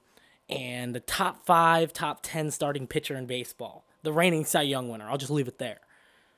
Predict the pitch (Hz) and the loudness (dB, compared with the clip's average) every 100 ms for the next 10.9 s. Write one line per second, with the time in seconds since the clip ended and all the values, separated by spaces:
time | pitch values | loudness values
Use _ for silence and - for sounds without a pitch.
0 | _ _ _ - 285 285 294 214 202 151 | _ _ _ 2 6 8 8 10 8 8
1 | 156 139 143 127 175 - 165 151 - 160 | 2 0 -2 4 4 4 0 0 2 2
2 | 147 135 151 135 127 - 135 - 104 110 | 2 0 -2 -2 -6 -6 -6 -6 -10 -4
3 | 160 107 _ _ _ _ _ _ _ _ | -4 -4 _ _ _ _ _ _ _ _
4 | _ - 180 - - - - 196 202 208 | _ -8 -4 -2 -4 -8 -10 -2 4 6
5 | 202 202 190 - 214 156 - 262 240 147 | 8 6 6 6 4 2 4 4 6 4
6 | 120 117 131 123 - _ _ _ 185 175 | 0 -4 -6 -8 -10 _ _ _ -2 0
7 | - 190 202 202 202 185 185 175 160 170 | 0 2 2 4 6 6 4 2 0 -4
8 | 156 156 147 120 120 - 151 147 170 170 | -2 -2 -2 -4 -6 -2 -2 -2 -4 -4
9 | - - _ - - 233 196 196 226 - | -6 -20 _ -4 2 4 6 6 4 4
10 | 208 - - 196 139 - 202 - | 0 2 4 2 2 2 2 2